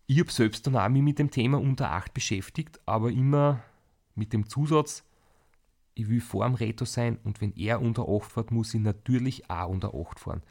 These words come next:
So richtig, ähm, im Unterbewusstsein ist es mir nicht nur um die Zeit gegangen in dem Fall. Ausgegangen ist das Rennen zweitausenddreizehn dann so, dass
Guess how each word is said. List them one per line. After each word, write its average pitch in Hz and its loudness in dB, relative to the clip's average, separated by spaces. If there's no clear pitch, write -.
So - -20
richtig, - -6
ähm, 98 -2
im - -2
Unterbewusstsein 127 0
ist 101 -6
es 110 -4
mir 117 0
nicht 117 -2
nur 117 2
um 110 -4
die 110 -8
Zeit 90 -4
gegangen 95 -4
in 92 -4
dem 85 -4
Fall. 82 -8
Ausgegangen 147 2
ist - -2
das - -2
Rennen 123 2
zweitausenddreizehn 117 0
dann 113 2
so, 117 2
dass - -2